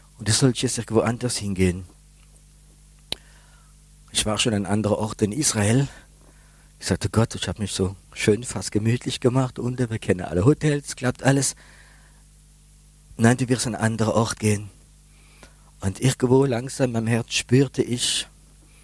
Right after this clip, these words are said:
etwas, was ich nicht wollte, kennt ihr das? <laughs> Gott ist manchmal wie meine Frau.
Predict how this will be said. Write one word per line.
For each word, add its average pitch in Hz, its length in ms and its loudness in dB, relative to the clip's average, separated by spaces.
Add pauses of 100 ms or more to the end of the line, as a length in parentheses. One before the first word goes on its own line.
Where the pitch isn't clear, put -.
(360)
etwas, - 320 0
was 110 160 -4
ich 110 140 -6
nicht - 160 -4
wollte, 104 340 2
kennt 107 220 -2
ihr 107 80 0
das? 117 380 -4 (800)
<laughs> - 1400 -18
Gott - 200 6
ist 156 120 2
manchmal 143 300 0
wie 147 80 4
meine 139 220 0
Frau. 107 420 0